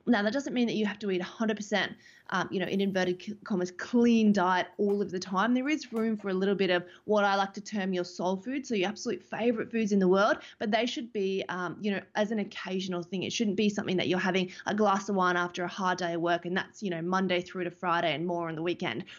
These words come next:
Or it shouldn't be that you're having ice cream every night for dinner because, um, it's just become a, a habit for you. You really do need to aim for as much whole food as possible. Um, and we're also remembering that stress and sleep can have a huge impact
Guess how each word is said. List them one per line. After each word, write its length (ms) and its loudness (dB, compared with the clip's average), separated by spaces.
Or 60 2
it 40 4
shouldn't 260 2
be 140 4
that 80 2
you're 120 2
having 260 -2
ice 200 0
cream 300 -2
every 240 0
night 240 0
for 60 -6
dinner 340 2
because, 400 0
um, 320 -2
it's 160 -2
just 160 -6
become 340 -2
a, 80 -2
a 80 0
habit 480 -6
for 220 0
you. 220 -2
You 140 4
really 220 6
do 180 4
need 260 2
to 260 4
aim 220 0
for 340 -2
as 120 -4
much 220 -2
whole 240 0
food 200 -2
as 80 -4
possible. 480 -2
Um, 420 0
and 100 2
we're 60 0
also 220 0
remembering 480 0
that 140 -6
stress 360 -6
and 100 2
sleep 320 -4
can 140 -2
have 140 2
a 40 -2
huge 460 -2
impact 420 -2